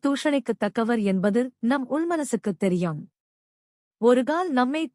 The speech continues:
தூஷிக்கிறவர் நாம் செய்யாத தவற்றுக்காக நம்மை திட்டிக் கொண்டிருக்கலாம். ஆனால் நாம் செய்த தவறுகள் அதைவிட பெரியவை என்றும் நம் அந்தரங்கத்துக்குத் தெரியும்.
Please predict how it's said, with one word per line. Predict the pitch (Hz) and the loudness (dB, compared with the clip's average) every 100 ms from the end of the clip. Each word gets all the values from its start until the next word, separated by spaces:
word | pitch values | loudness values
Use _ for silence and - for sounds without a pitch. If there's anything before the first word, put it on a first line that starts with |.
| 240 | -2
தூஷிக்கிறவர் | 240 269 233 220 202 247 247 | 0 -2 0 2 2 0 0
நாம் | 214 233 240 | 0 2 0
செய்யாத | 214 208 214 247 269 262 | 0 0 2 0 0 -2
தவற்றுக்காக | 226 220 220 208 175 214 220 226 214 | 0 0 -2 -4 0 0 0 -2 -2
நம்மை | 190 226 294 349 | 0 0 0 -4
திட்டிக் | 277 240 - 233 | -2 -4 0 -2
கொண்டிருக்கலாம். | - 202 190 180 190 175 165 147 - _ _ _ _ _ _ _ _ | 0 2 2 0 0 0 -2 -6 -14 _ _ _ _ _ _ _ _
ஆனால் | - 240 240 240 196 214 | 0 2 4 2 0 -4
நாம் | 214 233 247 | 0 2 2
செய்த | 214 262 294 311 | 2 0 2 0
தவறுகள் | 302 233 220 240 247 269 320 - | 0 2 2 2 2 -2 -4 -2
அதைவிட | 269 294 349 330 349 - | 0 2 0 0 -2 0
பெரியவை | 269 311 285 277 | 0 0 0 0
என்றும் | 208 196 233 220 220 | 0 0 0 -2 -2
நம் | - 240 254 | 0 0 0
அந்தரங்கத்துக்குத் | 262 294 330 330 311 285 233 - 240 | -2 0 0 0 -2 -2 -2 -2 -2
தெரியும். | - 190 180 165 180 | 0 0 0 -4 -8